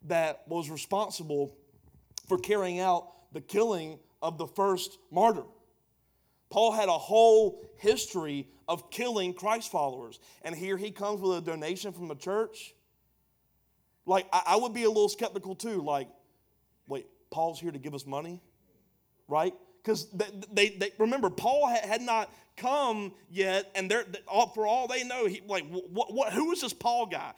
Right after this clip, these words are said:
He was killing us, and now he's supporting us? He's bringing a gift to the Gentiles, or from the Gentiles to, to the Jews. They're probably thinking, "What's your deal? Gentiles to Jews, and you're Paul."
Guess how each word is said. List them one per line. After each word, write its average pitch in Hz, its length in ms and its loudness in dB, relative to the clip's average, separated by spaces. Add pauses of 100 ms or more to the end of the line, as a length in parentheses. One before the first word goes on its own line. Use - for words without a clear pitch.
(220)
He 214 120 -6
was 196 160 -2
killing 269 320 -4
us, 269 180 -2
and 202 60 -2
now 226 140 -2
he's 220 120 -4
supporting 240 440 -4
us? 262 360 -14 (1500)
He's 185 180 -8
bringing 254 220 -4
a 240 60 -2
gift 226 220 -6
to 247 40 -12
the 240 100 -8
Gentiles, 190 840 -2 (600)
or 196 180 2
from 240 180 4
the 262 80 -4
Gentiles 208 560 0
to, 233 160 -8
to 226 240 -10
the 214 80 -6
Jews. 185 280 -8
They're 190 100 -6
probably 190 260 -8
thinking, 180 280 -10
"What's 185 200 -10
your 185 80 -4
deal? 160 240 -8 (1000)
Gentiles 190 520 2
to 147 80 -18
Jews, 180 280 -6
and 165 240 -6
you're 143 100 -10
Paul." - 540 -14